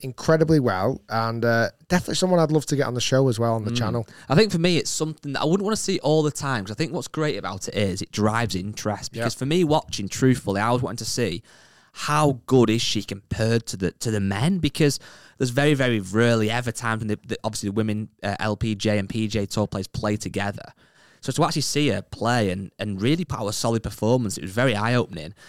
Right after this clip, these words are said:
Speaker 2: I think if that's every couple of years, it really does get you excited. But even on that, expand that point a bit further.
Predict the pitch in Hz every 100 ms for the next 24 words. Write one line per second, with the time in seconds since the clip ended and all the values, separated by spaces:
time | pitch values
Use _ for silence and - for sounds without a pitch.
0 | - _ _ _ - 147 147 143 - 160
1 | - 143 131 131 - 127 117 123 131 101
2 | 95 92 104 107 113 107 104 98 - 95
3 | 98 - 101 101 - 90 - 143 202 180
4 | 123 147 180 - - - 117 117 113 -
5 | 87 104 - - 101 113 104